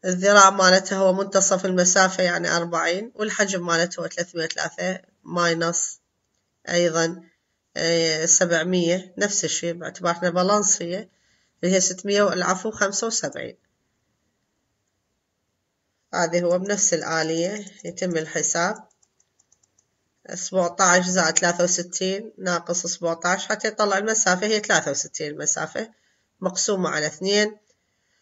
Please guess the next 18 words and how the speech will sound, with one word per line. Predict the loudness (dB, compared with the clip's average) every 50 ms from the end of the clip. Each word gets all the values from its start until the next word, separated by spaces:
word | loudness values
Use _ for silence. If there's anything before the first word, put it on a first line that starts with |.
| _ _ -6
زاد | 0 6 8 8 8 6
من | 4 0 0
سبعتاش | 0 0 0 0 0 0 2 2 4 4 4 2 0 -2
إلى | 0 2 2 4 4 2 2 2
ستاش | 0 0 -2 -2 -2 0 2 2 2 2
زائد | 2 2 2 2 2 0
عشرين | -2 -4 -4 -2 -2 -2
مثل | -2 -2 -2 -2 0
ما | 0 0
ذكرنا، | -2 -2 -2 -2 -2 -2 0 0 0 0 0 -2 -6 _ _ _ _ _ _ _ _ _ _ _ _ _ _ _ _ _ _ _ _ _ -20 -8 _
فراح | 0 4 4 4 4 4
يكون | 0 -2 -2 -2 -2 -2 -2 -4
طول | -2 0 4 4
الذراع | 4 4 4 4 4 4 4
هو | 4 2 2 2 2
دعش، | 2 4 4 4 6 4 4 2 0 -4 -6
مية | -2 0 2 2 4 4 4 2 2 -2
ودعش | -4 -6 -6 -2 0 2 2 2 2 0 0 -2 -6 -10 -12 -16 -20